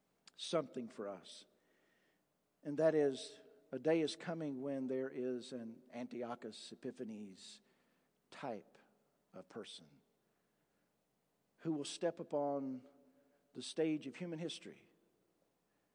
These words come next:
He will defy God. He will meticulously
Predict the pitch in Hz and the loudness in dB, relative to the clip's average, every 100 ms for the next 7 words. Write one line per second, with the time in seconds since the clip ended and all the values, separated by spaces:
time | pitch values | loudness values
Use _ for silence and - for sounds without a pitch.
0 | _ _ _ _ _ _ _ - 180 175 | _ _ _ _ _ _ _ 0 2 4
1 | 170 160 160 165 147 135 85 73 - - | 2 4 4 4 2 -2 -4 -10 -16 -20
2 | _ _ _ _ _ _ _ _ _ _ | _ _ _ _ _ _ _ _ _ _
3 | _ _ _ _ _ - 202 214 180 180 | _ _ _ _ _ -2 4 6 8 8
4 | 185 180 - - - - - _ _ 165 | 6 4 -4 -18 -20 -20 -20 _ _ -2
5 | 170 - 147 175 147 - 117 76 | 2 2 2 0 -2 -2 -4 -6